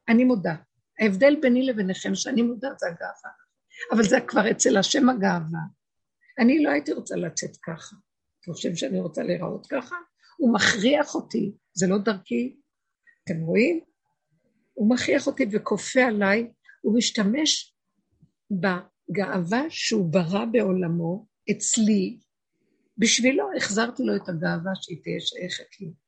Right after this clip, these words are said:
והגאווה שלו, שיעשה איתה מה שהוא רוצה. זה מלכלך אותי?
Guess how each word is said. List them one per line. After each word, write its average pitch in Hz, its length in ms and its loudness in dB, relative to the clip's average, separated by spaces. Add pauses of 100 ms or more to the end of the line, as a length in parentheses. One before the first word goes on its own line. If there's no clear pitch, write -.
(120)
והגאווה 226 420 -4
שלו, 262 320 -8 (640)
שיעשה 185 300 -4
איתה 196 220 -2
מה 170 180 -4
שהוא 165 280 -8
רוצה. - 180 -14 (460)
זה 175 140 0
מלכלך 175 540 0
אותי? 370 340 0